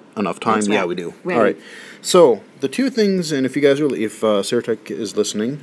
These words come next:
Speaker 1: um, <laughs> like I said, these would be the two suggestions that I would really love to see in both Samnet and especially the, uh, iBlink Radio app. So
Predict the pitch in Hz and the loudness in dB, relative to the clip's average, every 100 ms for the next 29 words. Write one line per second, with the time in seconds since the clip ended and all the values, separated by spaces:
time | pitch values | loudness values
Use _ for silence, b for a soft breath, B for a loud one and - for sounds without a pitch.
0 | - 101 92 87 - - 127 B B B | -6 -6 -6 -8 -8 -6 -6 B B B
1 | B B - 107 107 123 180 175 151 131 | B B -6 -2 2 4 4 4 2 2
2 | 127 127 131 110 110 - 113 110 95 95 | 0 -2 -2 2 2 0 -4 -4 0 -2
3 | - 101 95 90 95 107 110 104 101 - | 0 -2 -2 -2 -4 -2 -2 -2 -4 -8
4 | 90 92 104 107 107 101 92 - 101 98 | -8 0 4 6 6 4 2 -2 -6 -4
5 | 90 87 82 - 101 95 92 92 - - | -6 -6 -10 -8 -6 -4 -2 -2 -4 -6
6 | 104 95 95 95 - - 92 95 92 92 | -4 -4 -2 -4 -6 -10 -6 -4 -4 -6
7 | 95 B B B B B 104 - 104 - | -8 B B B B B -8 -4 -4 -2
8 | 98 92 90 87 85 80 73 80 82 90 | -4 -2 -4 -4 -2 -2 -2 -4 -6 -6
9 | 90 95 90 87 - 214 180 - - - | -6 -4 -2 -4 -4 -6 -6 -12 -20 -20
10 | - B B B B - - - - - | -20 B B B B -20 -20 -20 -12 0
11 | 127 117 107 | 4 4 4